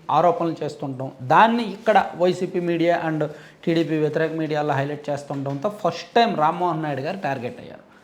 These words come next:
ఆయన ఇప్పుడు సమాధానం చెప్పుకోవాల్సి వస్తుంది. ఒక సాధారణ ప్రజలు, సామాన్యులు చనిపోయినప్పుడు ఇంత కాంట్రవర్సీ లేనిది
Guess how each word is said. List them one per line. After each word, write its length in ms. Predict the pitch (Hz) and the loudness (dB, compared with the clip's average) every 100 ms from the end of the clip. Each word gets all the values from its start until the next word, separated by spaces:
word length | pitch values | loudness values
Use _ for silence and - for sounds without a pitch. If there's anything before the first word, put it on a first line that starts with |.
| - | -6
ఆయన 180 | 147 160 | -2 0
ఇప్పుడు 180 | 151 147 | -2 -6
సమాధానం 480 | 135 151 143 147 123 | -8 -6 -4 -4 -8
చెప్పుకోవాల్సి 480 | - - 123 139 | -10 -8 -8 -8
వస్తుంది. 360 | - - 92 - _ _ _ - 131 | -14 -16 -20 -20 _ _ _ -14 -12
ఒక 140 | 123 | -4
సాధారణ 880 | 170 131 120 180 165 190 190 196 180 - - - _ _ _ - 175 | -2 2 6 6 8 8 8 6 0 -2 -18 -20 _ _ _ -8 -2
ప్రజలు, 340 | 160 170 170 | 2 4 2
సామాన్యులు 640 | 170 151 175 175 170 170 - - _ _ _ _ _ _ _ _ _ _ - | 0 -2 0 -2 -2 -4 -6 -16 _ _ _ _ _ _ _ _ _ _ -2
చనిపోయినప్పుడు 440 | 151 156 170 160 165 | 0 2 0 0 -2
ఇంత 140 | 143 | -4
కాంట్రవర్సీ 560 | 143 151 156 151 - 151 | -6 -6 -4 -6 -4 -4
లేనిది 480 | 135 135 120 185 | -4 -4 -6 -10